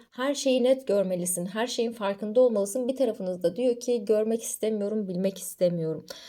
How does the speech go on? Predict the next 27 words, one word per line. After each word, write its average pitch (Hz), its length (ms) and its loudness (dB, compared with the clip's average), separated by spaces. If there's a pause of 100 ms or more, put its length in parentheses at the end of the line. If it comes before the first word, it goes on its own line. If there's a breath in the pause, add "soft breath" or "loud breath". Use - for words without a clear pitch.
(160 loud breath)
Bu 220 80 -6
yüzden 294 400 0
hem 277 280 -2
gözlük 233 400 4
takmışsınız 185 840 -2
daha 185 200 -2
iyi 190 160 0
görmek 180 360 4
için 247 280 -4 (120)
hem 262 240 0
de 247 40 10
gözlüğün 233 600 6
bir 233 180 4
camı 220 380 0
kapalı, 190 580 0
kapatmışsınız. 185 640 -6
Sürahinin 180 880 0
gözlüğü 175 400 0
vardı 180 340 0
ya. 180 180 2 (640 loud breath)
Ha, 220 160 -12
tam 247 180 2
olarak 220 380 4
böyle. 180 440 2 (360 soft breath)
Yani 233 380 0
burada, 330 420 4 (480 soft breath)
e, 185 460 -2